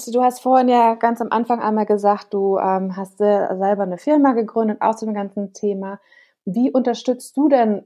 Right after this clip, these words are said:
äh, Privatpersonen oder auch Unternehmen oder insgesamt, äh, Leute beim Lernen? Was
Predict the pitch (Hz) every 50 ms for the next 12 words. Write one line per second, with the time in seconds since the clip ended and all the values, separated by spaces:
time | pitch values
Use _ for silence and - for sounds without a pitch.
0 | _ - - - - _ - 196 180 190 208 277 294 - - 262 233 214 240 233
1 | 240 233 226 220 - 202 202 190 185 190 190 185 185 196 185 180 180 202 220 240
2 | 233 233 233 226 226 220 226 226 226 - 196 196 - 202 208 - 233 214 214 202
3 | 202 202 202 - - - 202 190 190 196 208 226 233 226 - 226 214 208 214 _
4 | 190 185 185 190 196 185 180 175 175 175 170 170 170 175 165 165 175 185 190 185
5 | - _